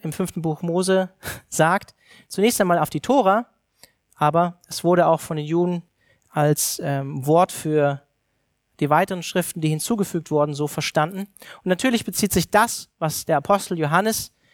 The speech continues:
hier am Ende in der Offenbarung sagt, zunächst einmal auf das Buch der Offenbarung. Aber Surprise, das Buch der Offenbarung steht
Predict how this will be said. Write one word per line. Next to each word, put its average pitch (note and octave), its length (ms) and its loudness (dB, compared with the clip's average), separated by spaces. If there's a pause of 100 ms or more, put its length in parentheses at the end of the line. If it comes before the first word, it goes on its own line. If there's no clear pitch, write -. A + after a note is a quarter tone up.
(100)
hier G3 240 2
am E3+ 80 0
Ende G3+ 300 2
in F3 100 0
der E3 80 6
Offenbarung F3 400 2
sagt, F3 300 0
zunächst A3+ 300 0
einmal F3 180 2
auf D#3+ 120 0
das - 200 -6
Buch G#3 260 0
der F3 140 -2
Offenbarung. F#3 640 2 (440)
Aber F#3 240 2
Surprise, F#3 640 0 (340)
das - 160 -2
Buch C#4+ 180 4
der G3 140 4
Offenbarung F3+ 500 2
steht - 460 0